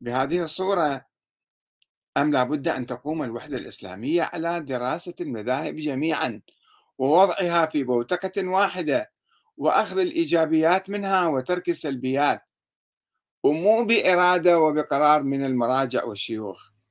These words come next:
وإنما بإرادة شعبية مستقلة عن هؤلاء المراجع؟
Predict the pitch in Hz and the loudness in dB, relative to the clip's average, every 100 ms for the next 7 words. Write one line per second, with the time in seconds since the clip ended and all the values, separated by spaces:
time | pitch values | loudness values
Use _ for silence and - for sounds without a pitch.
0 | _ _ 117 104 135 147 143 135 139 127 | _ _ -8 -4 -2 -2 -2 -2 -4 -2
1 | 143 160 165 156 156 - - - 123 170 | 0 0 0 0 -2 -2 -6 -6 -4 -2
2 | 160 156 139 120 - 127 170 202 170 151 | 0 0 0 -4 -8 -6 -4 0 0 0
3 | 123 120 117 113 104 110 98 92 | -2 -4 -4 -4 -6 -8 -8 -8